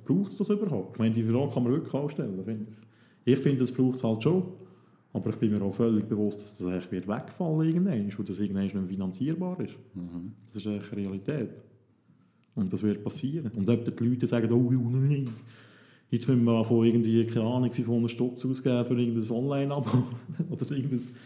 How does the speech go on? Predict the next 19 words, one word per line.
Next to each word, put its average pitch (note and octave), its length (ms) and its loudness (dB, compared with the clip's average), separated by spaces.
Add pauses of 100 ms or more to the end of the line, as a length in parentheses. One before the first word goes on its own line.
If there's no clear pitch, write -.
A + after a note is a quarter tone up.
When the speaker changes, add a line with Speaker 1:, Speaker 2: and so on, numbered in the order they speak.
(160)
Speaker 1:
irgendein A#2+ 300 2
Zeitungsabo.» D3+ 640 2 (1000)
Das, - 200 -12 (120)
das F2+ 380 0
bezweifle A#2+ 560 -6
ich C#3 60 -4
einfach. - 320 -10
Speaker 2:
Mhm. F2 360 -8 (220)
Speaker 1:
Wenn A2 120 0
es G#2+ 140 -4
wegen G#2+ 180 -2
vierhundertfünfzig A2+ 720 0
Franken A2+ 340 -2
Beilage B2+ 360 -4
schon C3 100 0
am B2 80 2
Durchdrehen C3 500 -2
sind, A2 260 -2
oder? G2+ 180 -2